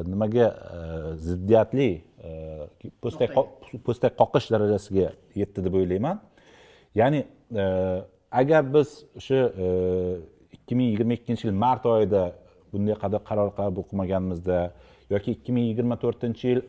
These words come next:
e, yanvar oyida, e, Prilepinni, e, no-, nimasiga, bayonotlariga nisbatan jiddiyroq munosabatda bo'lganimizda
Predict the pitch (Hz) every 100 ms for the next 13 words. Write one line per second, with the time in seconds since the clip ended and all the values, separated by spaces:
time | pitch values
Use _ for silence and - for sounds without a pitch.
0 | - 101 95 90 113 131 135 131 127 117
1 | 113 101 - - - - _ 90 85 87
2 | 85 85 87 - 113 117 117 113 110 110
3 | 101 98 90 87 87 82 82 85 95 101
4 | - 98 104 104 104 110 98 - 107 117
5 | 117 110 113 107 104 - 101 107 87 78
6 | 92 104 120 120 151 135 135 120 117 113
7 | 117 110 104 101 101 101 160